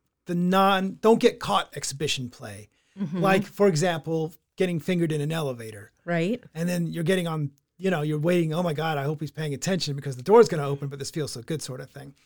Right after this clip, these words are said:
Speaker 2: Mm-hmm.
Speaker 1: Somebody mentioned a, uh, a, one of my favorite subreddits called Ho-, Hold the Moan.
Speaker 2: Oh, yeah.
Speaker 1: Which leads me to recognize another subreddit that I've been sitting on, because as we sit at home and you got a little extra time, there's one called Deep Into YouTube.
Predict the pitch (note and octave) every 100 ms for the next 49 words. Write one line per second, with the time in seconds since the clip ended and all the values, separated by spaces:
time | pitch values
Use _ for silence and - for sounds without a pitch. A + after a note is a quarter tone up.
0 | _ G3+ G3 G3+ A3 A3+ G#3+ G3+ G3+ E3+
1 | D3+ E3+ E3 D3+ D3 C#3+ C#3+ D#3 D#3 D#3
2 | _ D#3 E3 F3+ F3 F3 E3 F3+ E3+ D#3
3 | - - _ _ _ _ - E4 E4+ F3
4 | C3+ D3 - E3 C#3+ A#2 D3 C#3 - G#3+
5 | G3 C#3 B2+ G3+ F#3+ A3+ F#2 F#3+ F3+ F3
6 | E3+ E3+ E3 F3 E3+ E3 D#3 - _ _
7 | _ _ _ _ A3 A3 A3 A#3+ G3+ G#3+
8 | G3+ G#3 F#3 G3+ F#3+ E3+ E3 - F3+ F#3
9 | D4+ F4 - D#3+ D#3 C#3+ C#3+ C#3+ C#3+ D3
10 | D#3 - _ - - G#3+ E3 C3+ D#3 F#3+
11 | G#3+ B3 A#3+ G3+ G#3 - G#3+ F#3 D#3 D3
12 | D#3 E3+ A#3 F3+ E3+ E3+ D#3+ D#3 D#3 -
13 | C#3+ C3 A#2 C#3 E3+ E3 G3+ - D#3 C#3+
14 | G3+ A#3 - G3+ G3 G3 D#3+ F#3 F3+ -
15 | A#2+ G#2+